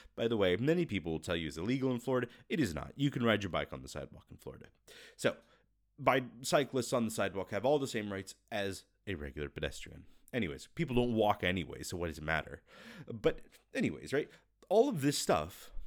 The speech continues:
means that the last time I went back home and I rode my bike around, I could go to a Dunkin' Donuts just riding my bike. I could go to the supermarket. I could go to Taco Bell. I could go to another supermarket. I could go get my bike fixed. I could go to Walmart. I could go to the park.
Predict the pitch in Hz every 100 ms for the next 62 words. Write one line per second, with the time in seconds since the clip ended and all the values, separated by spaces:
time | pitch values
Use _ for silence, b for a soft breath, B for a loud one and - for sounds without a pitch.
0 | - - 131 127 117 113 117 - 120 127
1 | 147 190 185 - 175 147 127 123 104 113
2 | - 120 73 67 76 - - 131 123 120
3 | 117 113 B B B _ _ - 123 147
4 | 135 117 92 85 80 71 60 - b b
5 | 107 107 113 98 139 156 151 123 117 123
6 | 92 80 80 - 226 - 240 220 208 214
7 | 170 87 - 82 76 76 - 156 151 147
8 | 143 - 101 85 82 82 76 - - 85
9 | 131 139 117 104 92 69 71 107 120 143
10 | 156 156 160 151 147 156 123 92 98 98
11 | 101 87 82 95 127 - 143 131 - B
12 | B B 92 - 95 90 - 80 117 143
13 | 139 127 101 - 85 69 - - 123 135
14 | -